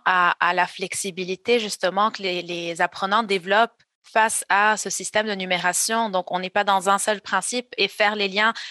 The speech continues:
comme avec les différents exemples que vous avez donnés avec deux mille vingt-deux,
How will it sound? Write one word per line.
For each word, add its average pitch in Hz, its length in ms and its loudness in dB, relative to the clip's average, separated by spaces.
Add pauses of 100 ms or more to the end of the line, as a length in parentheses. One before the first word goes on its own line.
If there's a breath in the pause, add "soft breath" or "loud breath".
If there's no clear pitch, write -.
comme 226 160 2
avec 208 220 2
les 202 80 -2
différents 202 380 0
exemples 202 400 0
que 180 60 -16
vous 175 40 -8
avez 175 180 2
donnés 180 320 0
avec 170 220 0
deux 170 80 -4
mille 175 220 -6
vingt-deux, 170 440 2